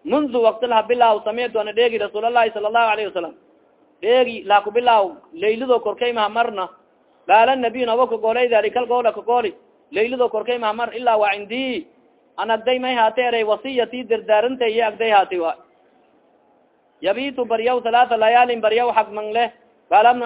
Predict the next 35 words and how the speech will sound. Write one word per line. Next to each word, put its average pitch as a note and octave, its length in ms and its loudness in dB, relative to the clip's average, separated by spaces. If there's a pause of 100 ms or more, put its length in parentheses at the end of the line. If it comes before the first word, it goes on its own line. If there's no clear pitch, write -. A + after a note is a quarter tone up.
Umar A#3+ 200 0
may B3+ 140 -2
ka B3+ 100 -4
goolay. G#3 320 0 (520)
Wa F#3 120 2
fi A#3+ 160 -6
riwayatin B3+ 460 2
li A#3 60 -6
Muslim B3 320 -4
yabitu A#3+ 460 -6
thalatha A3+ 340 4
layaalin. G3+ 400 0
Maana A3+ 260 0
meela A#3 280 0
say A#3+ 120 0
ka A3+ 120 -12
shalay A#3+ 220 0
maanta A#3 280 -6
kala A3+ 200 -6
sumid G3+ 200 -12
layo. F3 220 -8 (480)
Yabitu B3 360 -6
laylatayn A3+ 540 -4
meelati. A3+ 460 -6 (340)
Ya B3 120 -4
yabitu A#3+ 420 -6
thalatha A#3 340 -2
layaalin. G#3+ 440 2
Muslim A3+ 280 -4
saasa G#3+ 260 0
dhikaw. F3 300 -6 (360)
Illa A3 240 2
wa A3 200 2
wasiyatu A#3 380 -2
maktubatun A3 520 -4